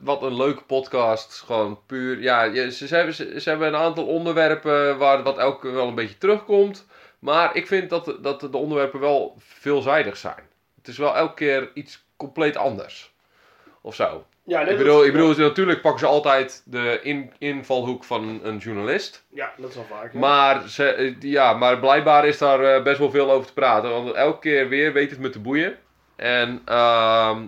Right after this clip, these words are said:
Speaker 1: degene die me meest bij is gebleven is die van, eh, de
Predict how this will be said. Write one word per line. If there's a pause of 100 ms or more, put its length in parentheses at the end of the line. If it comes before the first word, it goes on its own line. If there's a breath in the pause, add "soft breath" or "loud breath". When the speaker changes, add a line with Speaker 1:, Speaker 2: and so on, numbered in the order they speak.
Speaker 1:
degene
die
me
meest
bij
is
gebleven
is
die
van,
eh,
de